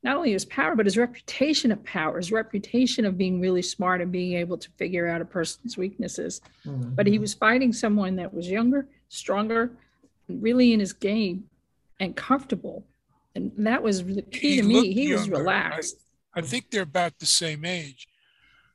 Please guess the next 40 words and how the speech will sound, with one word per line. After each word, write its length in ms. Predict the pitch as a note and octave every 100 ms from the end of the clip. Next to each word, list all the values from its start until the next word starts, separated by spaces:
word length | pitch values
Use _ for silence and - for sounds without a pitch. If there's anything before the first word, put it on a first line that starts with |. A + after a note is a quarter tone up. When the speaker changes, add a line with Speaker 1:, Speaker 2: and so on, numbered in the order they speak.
| _ _ - - -
Speaker 1:
He 60 | G3
Speaker 3:
But 140 | F#3+
I 80 | G#3
think 120 | C#4
Speaker 1:
looks 360 | C#4 - - - _ _ _ _ _ _
younger. 520 | G3+ D#3 D#3+ - - -
Speaker 3:
he 220 | F#3+ F3+
looked 380 | F3 F#3+ B3+ -
younger, 360 | F#3+ F#3+ F3 F3
maybe 400 | F3 F#3+ F3+ F#3
'cause 240 | - D#3+
he 100 | E3+
has 180 | E3+ D3+
less, 360 | F3 F3 - - _ - -
less 380 | F3 F3+ F3 D#3
wear 240 | D#3+ F3 E3+
and 140 | D3 -
tear, 380 | - A3 A3 E3
'cause 260 | - D3+ -
Speaker 1:
<laughs> 120 | C3
Speaker 3:
Canelo 420 | E3 - E3 E3
started 500 | - - E3 E3 A#3+
Speaker 1:
Mm-hmm. 100 | -
Speaker 3:
fighting 320 | E3 E3 E3
Speaker 2:
Right. 260 | D3+ D3 - - - -
Speaker 3:
as 160 | F3+ F3+
Speaker 2:
He 40 |
Speaker 3:
a 20 |
Speaker 2:
started 220 | D#3 E3+ D3+
Speaker 3:
pro 220 | G3+ G3
Speaker 2:
early. 160 | E3 C#3+
Speaker 3:
in 40 |
Mexico 600 | F3 G3+ - C#3+ D3+ F3
Speaker 2:
Mm-hmm. 80 | D#3+
Speaker 3:
as 260 | D3+ D3+ -
a, 40 | F3
as 140 | C#3+
a 40 | C#3+
teenager. 760 | - F3 G3 G3+ D#3+ D3 B2
Speaker 1:
Sixteen. 680 | C#4+ - - E4 G4+ D#4+ C#3+